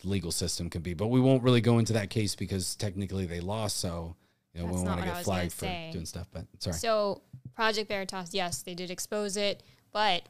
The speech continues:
Speaker 2: now we're seeing it, you know, Uni-, University of Pittsburgh is actually admitting it. Um, Yahoo News,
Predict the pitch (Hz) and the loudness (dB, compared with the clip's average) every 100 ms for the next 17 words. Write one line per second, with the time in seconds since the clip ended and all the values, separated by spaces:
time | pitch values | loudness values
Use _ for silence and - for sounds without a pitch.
0 | _ 202 190 196 190 180 202 202 190 - | _ 0 4 4 2 0 -2 0 0 2
1 | 208 196 190 175 - _ _ _ _ _ | 2 4 2 0 -2 _ _ _ _ _
2 | 214 202 185 202 208 190 208 208 196 - | 0 2 2 0 0 0 2 2 2 2
3 | 190 226 208 - 196 185 175 175 185 175 | 0 0 0 0 0 0 -2 -2 -2 0
4 | 233 240 226 226 208 - - _ _ _ | 2 4 4 4 2 -2 -18 _ _ _
5 | 196 185 180 175 170 - _ _ _ _ | 6 6 6 4 -2 -10 _ _ _ _
6 | _ _ _ - 202 220 214 214 196 208 | _ _ _ 0 6 6 6 4 6 4
7 | 220 226 - - | 4 2 0 -2